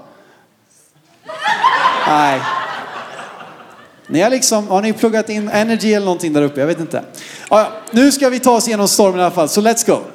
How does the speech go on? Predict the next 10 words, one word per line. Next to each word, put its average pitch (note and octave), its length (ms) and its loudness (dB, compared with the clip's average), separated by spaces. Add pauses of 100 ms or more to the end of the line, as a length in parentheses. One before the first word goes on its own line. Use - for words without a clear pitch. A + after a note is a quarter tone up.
(760)
Okej, C4 480 2
nummer D#4 240 4
ett. D4+ 320 0 (360)
Stormen D#4+ 840 2
hjälper C#4+ 560 2
dig A3+ 220 0
att A3 200 -2
lätta A3 280 0
på A3+ 100 0
vikten. G3+ 440 -2